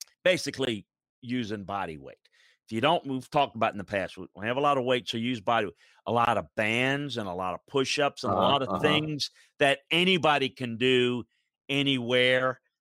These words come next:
Speaker 1: in an apartment, in a garage, any place. So that's what's being done. And then there's allowance now for virtual teaching. Uh, look, I mean, I look at it this way. It's, it's an awful situation we're going through, but it's an-,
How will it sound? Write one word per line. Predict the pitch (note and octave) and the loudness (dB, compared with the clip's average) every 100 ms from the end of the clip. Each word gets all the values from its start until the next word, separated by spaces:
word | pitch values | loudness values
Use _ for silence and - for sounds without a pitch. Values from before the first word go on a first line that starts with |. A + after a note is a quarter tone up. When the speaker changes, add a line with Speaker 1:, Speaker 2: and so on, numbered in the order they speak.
| _ _ | _ _
Speaker 1:
in | B2 | -6
an | A2+ G#2 | -4 -4
apartment, | G2 - D3+ D3 C#3+ D3 C#3+ C#3 C3+ A#2 | -6 -4 2 2 2 2 4 2 0 -2
in | F2+ | -6
a | F2 | -8
garage, | F2 G2 A#2 B2 B2+ A2 | -8 -2 2 2 0 -2
any | B2 A#2 | -6 -8
place. | - F2+ E2+ | -8 -10 -6
So | - C3+ A#2+ _ _ _ | 0 0 -2 _ _ _
that's | A#2+ F3 B3+ - | 0 0 0 -2
what's | A3 - | -4 -4
being | - D#3+ C#3 | -2 -2 0
done. | C#3 C#3+ | 0 0
And | C#3+ C3+ | -4 -2
then | C#3+ C#3 | -2 -2
there's | C3 C3+ C3 - - | -2 0 -2 -6 -6
allowance | A#2 A#2 B2+ B2 - | 0 2 2 -2 -8
now | A#2+ A#2 A#2+ | -4 -2 -2
for | - | -6
virtual | E2 A2 A2+ - G#2 | -8 -6 -6 -6 -12
teaching. | G2+ C3+ A#2+ - - _ _ _ _ _ A2+ | -10 -10 -10 -12 -18 _ _ _ _ _ -2
Uh, | A#2 - | -2 0
look, | B3+ - - | -2 -2 -8
I | C3+ | -8
mean, | D3+ C#3 - | -6 -6 -6
I | D#3 G#3 | 0 2
look | A3 - | 2 2
at | E3+ E3 | 2 2
it | C#3 | 2
this | C#3 C3+ G#2+ | 0 0 -2
way. | F#2 F2+ F2 | -6 -6 -8
It's, | G#2+ A2 - - - _ _ _ _ _ _ _ _ _ _ _ _ | -6 -6 -6 -12 -12 _ _ _ _ _ _ _ _ _ _ _ _
it's | - | -6
an | B2 | 0
awful | C3 E3+ F#3 | 2 2 0
situation | E3+ F3 D3 D3 C#3 C3+ C3+ | -2 -2 -2 0 0 -2 -8
we're | A#2+ | -6
going | A2 G2 F2+ | -6 -6 -8
through, | F2+ F2+ F2 - _ _ _ _ | -6 -6 -6 -10 _ _ _ _
but | B2 | 0
it's | A#2 - | 0 -4
an-, | G2 | -8